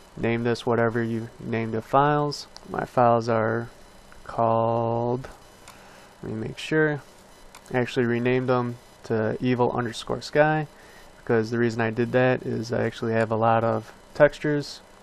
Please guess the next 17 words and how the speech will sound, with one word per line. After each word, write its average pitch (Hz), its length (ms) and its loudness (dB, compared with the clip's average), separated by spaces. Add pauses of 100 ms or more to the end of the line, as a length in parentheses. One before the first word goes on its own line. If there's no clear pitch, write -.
(100)
and 117 100 0
I 110 40 2
wanna 113 260 0
confuse, 117 680 -4
uh, 123 140 -4
the 120 120 -8
sky 120 360 0
texture 120 400 -4
with 113 180 -4
anything 117 380 -4
else, 139 240 0
'cause 117 180 -6
it 113 60 -2
was 110 300 -6
just 117 200 -10
called 120 260 -2
Evil. 139 400 0